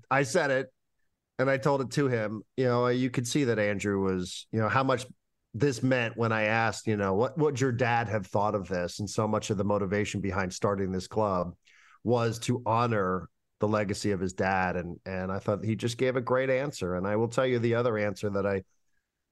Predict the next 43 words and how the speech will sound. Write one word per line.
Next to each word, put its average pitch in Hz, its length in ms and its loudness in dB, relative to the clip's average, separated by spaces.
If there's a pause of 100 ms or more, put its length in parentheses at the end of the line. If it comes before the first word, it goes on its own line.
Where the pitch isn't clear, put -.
I 107 380 0
really 113 240 2
thought 113 220 2
a 107 40 2
lot 104 220 2
about 104 240 0
was 117 80 -4
the 123 80 -2
commitment 135 400 0
from 143 160 0
the 135 80 0
players, 120 680 -2 (300)
you 120 80 2
know, 127 100 2
'cause 123 220 0
he's 139 160 -2
right. 143 540 2
Like, 120 240 0
players 135 380 2
have 135 200 2
futures 143 400 -2
to 139 100 -2
think 135 280 -2
about. 90 400 0 (560)
And 117 640 2
the 123 240 2
idea 127 440 2
that, 120 260 0
that 117 200 0
some 123 160 2
of 120 80 0
these 117 160 2
guys, 117 300 0
especially 127 420 0
the 117 140 2
guys 113 300 0
that 110 100 0
have 101 80 0
been 117 160 2
here 113 100 2
since 110 160 -4
the - 80 -10
beginning, 107 540 0